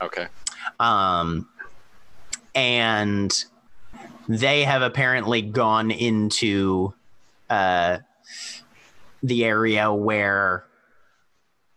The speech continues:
Speaker 2: there is some level of interior underground passages, storage, that kind of thing.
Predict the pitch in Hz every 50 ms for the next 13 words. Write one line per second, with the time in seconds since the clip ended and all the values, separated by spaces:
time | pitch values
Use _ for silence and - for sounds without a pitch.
0 | _ - - - 135 107 101 110 123 117 113 110 104 101 - - - 156 147 143
1 | 135 127 117 117 120 117 113 113 113 110 107 - - 101 101 98 95 92 90 87
2 | 85 82 - - _ _ - 143 139 139 135 131 - 135 127 120 113 113 113 113
3 | 107 104 107 - 110 110 107 98 104 95 95 92 101 101 98 98 95 92 92 95
4 | 95 - - 117 101 95 - - 104 92 95 90 87 - - - - - 110 98
5 | 95 92 87 85 85 85 92 95 90 90 - - - - 98 92 92 87 - -
6 | 95 92 90 87 90